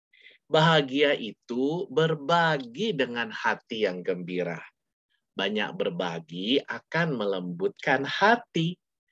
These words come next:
Jalan-jalan ke Bekasi. Jangan lupa membeli semangka.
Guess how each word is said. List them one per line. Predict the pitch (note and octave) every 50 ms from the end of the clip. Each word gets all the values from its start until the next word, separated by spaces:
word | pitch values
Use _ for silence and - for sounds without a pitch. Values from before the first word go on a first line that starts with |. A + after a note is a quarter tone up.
| _ _ _ - - - - _ _ _ _ _ -
Jalan-jalan | - D#3 D#3 D#3 D#3 D3+ D3+ D3 D3 - D#3+ D3+ D3+ D3+ D#3 D#3+ D#3+ E3 E3+ E3+ E3+ E3+ E3
ke | D#3 D#3 C3+
Bekasi. | A#2+ A#2+ A#2+ - - - A#2+ A2+ A2 A2 - - - B2 A2 A2 A2 A2 A#2+ - _ _ _ _ _ _ _ _ _ _ _ _ _ -
Jangan | D#3 D#3 D3+ D#3 D#3+ D#3
lupa | D#3 D#3+ E3 F3 G3 A3 G#3+ - _ - F3+ D3+ C3+ B2 A#2 A2
membeli | A2 A#2+ A#2 A2+ A2 G#2+ G#2 A2 G#2 G2+ G2 G2 -
semangka. | - - A2 A2 G#2+ G2+ G2 F#2 F2+ E2 - - F#2+ F2 E2